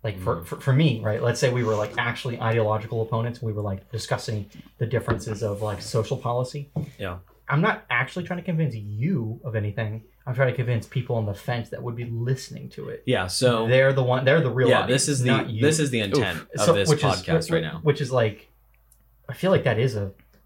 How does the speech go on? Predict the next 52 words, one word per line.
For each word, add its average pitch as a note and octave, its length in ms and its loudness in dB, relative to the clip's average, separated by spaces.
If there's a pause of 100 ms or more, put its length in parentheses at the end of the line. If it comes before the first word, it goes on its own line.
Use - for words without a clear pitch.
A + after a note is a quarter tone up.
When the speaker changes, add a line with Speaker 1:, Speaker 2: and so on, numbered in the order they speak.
(160)
Speaker 1:
maybe D3 320 6
I A#2+ 120 2
guess A#2+ 180 2
I'm A2+ 120 2
getting G#2+ 220 -2
it G#2 60 -4
wrong, G#2+ 260 0
but A2+ 100 2
I C#3 100 6
thought A#2 220 2
that A2 280 -2
was - 160 -8
Speaker 2:
No, A#3 160 6
Speaker 1:
what C#3+ 100 4
Speaker 2:
yeah, D#3 80 6
Speaker 1:
I - 20 0
Speaker 2:
that's, C#3 220 0
that's C#3+ 220 0
accurate A#2+ 320 -2
too. B2 240 2
Is, G2 240 0
is G#2 240 0
Speaker 1:
Oh, A2+ 180 -2
Speaker 2:
we're B2 120 4
Speaker 1:
okay. B2+ 100 -4
Speaker 2:
providing A2 720 0
Speaker 1:
Okay. - 320 -2 (200)
Speaker 2:
these A#2 260 0
arguments. F2+ 920 -2
Speaker 3:
Another A2+ 240 4
Speaker 2:
Um, G#2+ 60 0
Speaker 3:
viewpoint. A#2 440 0
Speaker 2:
you A2+ 80 -4
know, G#2 140 0
where G2+ 180 0
I'm A2 240 -2
gonna A2+ 160 0
be G#2+ 120 0
playing G2+ 360 -4
devil F#2 300 -2
advocate C3+ 500 -2
sometime A#2+ 460 0
and G2+ 100 -6
bringing G2 340 -4
up F2+ 120 -6
some F#2 160 -8
topics, F#2+ 640 -4
um, F2+ 580 -2 (300)
or G2 160 2
some, F#2 340 -4
you F2+ 100 -8
know, E2 180 -8